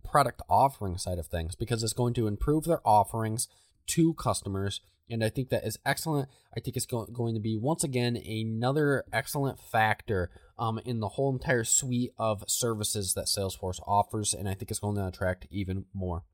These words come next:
customers. Now, we have to dig into what the stock price is based on. Now, according to Trefis data, at Trefis on, um, all their socials, um, according to their data,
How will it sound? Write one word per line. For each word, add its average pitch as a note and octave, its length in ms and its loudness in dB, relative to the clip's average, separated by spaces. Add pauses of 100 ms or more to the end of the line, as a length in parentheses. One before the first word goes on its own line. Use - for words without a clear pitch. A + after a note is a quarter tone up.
(160)
customers. F#2+ 520 0 (360)
Now, G#2+ 260 2
we A2+ 140 -2
have F3+ 140 0
to F#3 60 -6
dig E3 160 2
into B2+ 260 2
what A#2 200 -2
the - 60 -6
stock F#2+ 320 -2
price F#2 240 -4
is F#2 160 -8
based A2 360 -2
on. E2 200 -6 (340)
Now, A2+ 260 2
according F#3+ 480 0
to - 160 0
Trefis - 520 2
data, F#2+ 400 4
at G2 200 -4
Trefis - 520 -2
on, G2 360 -2
um, G2+ 300 -4
all F2+ 160 -4
their A2+ 100 -2
socials, F#2 520 -4 (560)
um, A#2 120 2
according G3 460 2
to F3 100 2
their A#2+ 100 4
data, F#2+ 340 2